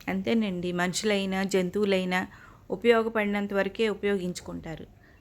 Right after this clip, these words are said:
తర్వాత వాటిని అలా వదిలేస్తారనమాట రోడ్ల మీదకి. ఆ,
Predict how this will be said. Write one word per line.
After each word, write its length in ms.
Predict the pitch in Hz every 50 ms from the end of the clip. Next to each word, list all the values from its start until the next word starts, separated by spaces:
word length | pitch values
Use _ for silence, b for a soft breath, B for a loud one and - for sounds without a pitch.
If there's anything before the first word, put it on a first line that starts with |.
| b -
తర్వాత 320 | - 185 185 196 214 208 233
వాటిని 320 | 214 202 202 196 190 185
అలా 180 | 185 180 180 185
వదిలేస్తారనమాట 920 | 180 180 175 185 190 208 208 202 - - 190 170 160 160 180 175 151 156
రోడ్ల 300 | 160 175 175 165 165 170
మీదకి. 600 | 170 170 170 156 156 - 277 349 370 359 339 302 - - _ _ - 233 269 311 285 220 - B B B B B B B B B _ _ _ - - -
ఆ, 180 | 180 180 180